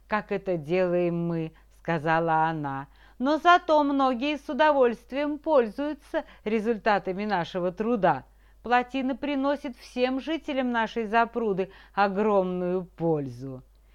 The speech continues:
Немного погодя, когда первое ошеломительное впечатление от плотины улеглось в душе Симочки, он вдруг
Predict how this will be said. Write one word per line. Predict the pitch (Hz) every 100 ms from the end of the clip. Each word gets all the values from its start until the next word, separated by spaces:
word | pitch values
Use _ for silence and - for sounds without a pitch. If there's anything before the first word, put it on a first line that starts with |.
| - - -
Немного | 156 170 165 170 165
погодя, | 160 160 156 160 - 165 226 262 - - -
когда | - 170 175 190
первое | 190 214 202 185 185
ошеломительное | 170 175 185 190 190 175 170 180
впечатление | 175 180 170 202 170 175 202 165
от | 170 -
плотины | 165 180 185 170 165
улеглось | 151 151 135 131 180 233
в | 208
душе | 220 247 - 254 254
Симочки, | 247 240 233 - 240 - - - -
он | 185 247 262
вдруг | 190 160 202 226